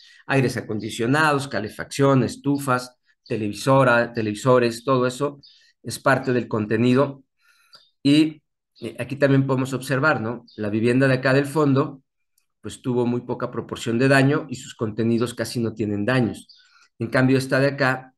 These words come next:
pues podemos asignarle, eh, la pérdida total de los contenidos. Entonces obtenemos un promedio, ¿no?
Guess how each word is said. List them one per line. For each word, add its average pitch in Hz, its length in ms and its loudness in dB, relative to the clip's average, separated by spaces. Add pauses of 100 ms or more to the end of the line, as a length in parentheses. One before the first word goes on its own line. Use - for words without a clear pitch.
(160)
pues - 140 -16
podemos 120 600 -4
asignarle, 123 920 -4 (360)
eh, 98 80 -12
la 107 220 -10
pérdida 123 480 0
total 139 460 2
de 123 80 0
los 107 180 -4
contenidos. 101 680 -6 (580)
Entonces 135 480 -2
obtenemos 139 540 2
un 143 120 -2
promedio, 139 460 2
¿no? 113 300 -10